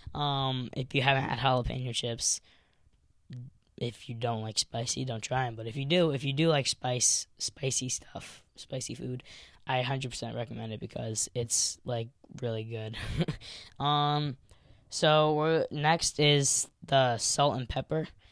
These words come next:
Uh, maybe, I think it's salt and pepper. It's something like that, but, um, not mu-, if,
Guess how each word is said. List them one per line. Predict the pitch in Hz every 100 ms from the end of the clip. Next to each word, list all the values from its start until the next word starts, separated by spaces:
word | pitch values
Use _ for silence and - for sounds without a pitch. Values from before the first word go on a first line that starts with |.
| _ - _ _ -
Uh, | 135 127 117 _ - - -
maybe, | 160 165 180 - _
I | 143
think | 135 165 -
it's | 127
salt | - -
and | -
pepper. | - 131 143 143 -
It's | 139
something | 170 156 131
like | 120 117
that, | - 117 113 -
but, | 131 131 - - - _ _ _ -
um, | 143 143 139 139 135 - _ _ _ _ _ _ _ -
not | 165 180
mu-, | 180 -
if, | -